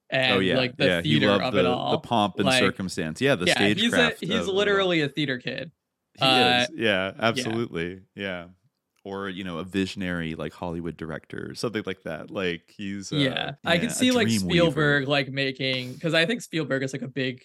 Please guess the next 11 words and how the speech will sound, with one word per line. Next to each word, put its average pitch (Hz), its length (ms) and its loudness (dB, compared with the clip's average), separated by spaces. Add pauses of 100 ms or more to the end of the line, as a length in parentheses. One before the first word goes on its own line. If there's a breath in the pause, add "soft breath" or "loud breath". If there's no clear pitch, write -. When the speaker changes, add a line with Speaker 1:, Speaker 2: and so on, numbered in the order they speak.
Speaker 2:
a - 60 -10
big 123 240 -6
Zionist, 127 400 -4
if - 40 -20
I'm 135 60 -10
not 127 160 -4
mistaken. 131 640 -10
Like, 131 280 -4
he 135 100 -8
definitely 135 480 -6
has, 135 540 -8